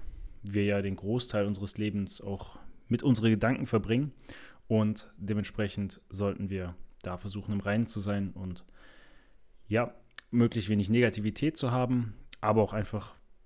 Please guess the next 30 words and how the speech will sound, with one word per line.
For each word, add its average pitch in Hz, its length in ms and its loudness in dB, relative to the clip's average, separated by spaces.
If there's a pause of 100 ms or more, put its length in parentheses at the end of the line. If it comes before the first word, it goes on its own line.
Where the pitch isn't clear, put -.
(200)
ein, 117 200 0
ein, 113 140 -4
eine 117 260 -2
gesunde, 120 560 4 (280)
gesunde 110 260 -2
Psyche - 400 -4
ist, 90 220 -4
denke 95 180 -8
ich, - 80 -14
dahingehend 95 480 -6 (500)
essentiell. 104 600 2 (560)
Ähm, 113 460 4 (440)
was 113 240 -2
ist 143 140 -4
ein 110 280 2 (520)
gesunder 117 340 6
Körper? 110 400 2 (300)
Eben 101 160 -4
schon 101 160 -6
mal 95 60 -4
definiert, 101 680 -4
ähm, 92 240 -8
medizinisch 104 600 -4
Abwesenheit 101 500 -4
von 92 320 -8 (500)
Krankheit. 127 580 0
Ich - 120 -14
denke, 98 440 -6 (580)
man 98 120 -4
sollte 98 460 -2